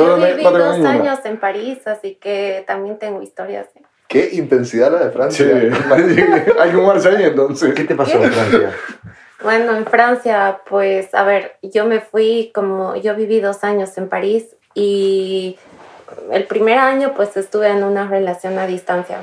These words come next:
Speaker 1: así que, pues, nada, súper bien. Pero el segundo ya estuve soltera y ahí es donde conocí a un francés que de hecho me dio la cita perfecta.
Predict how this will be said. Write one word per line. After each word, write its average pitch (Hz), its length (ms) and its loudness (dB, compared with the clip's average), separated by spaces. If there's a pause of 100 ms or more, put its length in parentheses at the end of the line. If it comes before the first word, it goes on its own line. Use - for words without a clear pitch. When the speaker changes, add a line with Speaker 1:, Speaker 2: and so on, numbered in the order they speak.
Speaker 1:
así - 220 -20
que, 180 380 -2
pues, 180 240 -8
nada, 180 460 -4 (200)
súper 190 340 -8
bien. 180 260 -6 (440)
Pero 208 260 4
el 220 160 0
segundo 226 480 0
ya 208 420 2
estuve 202 760 -2
soltera 208 720 0
y 202 100 0
ahí 190 240 0
es 196 120 -2
donde 196 320 -2
conocí 185 460 -4
a 190 80 0
un 202 100 -2
francés 202 680 -2
que 185 140 -4
de 185 140 0
hecho 196 280 -4
me 185 400 -6 (580)
dio 208 320 2
la 196 220 2
cita 202 420 -4
perfecta. 202 1040 -2